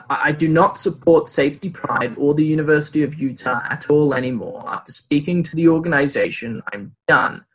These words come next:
I have had to separate, uh, from my job behind threats and lies. As a father,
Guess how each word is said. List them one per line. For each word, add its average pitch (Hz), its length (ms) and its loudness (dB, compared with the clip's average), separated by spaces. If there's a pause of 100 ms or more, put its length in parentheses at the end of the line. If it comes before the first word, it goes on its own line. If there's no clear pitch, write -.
(340)
I 131 40 2
have 127 120 0
had - 260 -2
to 180 60 -8
separate, 180 760 0 (320)
uh, 135 300 2
from 165 200 -4
my 165 160 2
job 147 460 0
behind 127 360 -4
threats - 540 -4 (140)
and 127 160 -2
lies. - 540 -4
As 107 160 -4
a - 60 -8
father, 143 600 2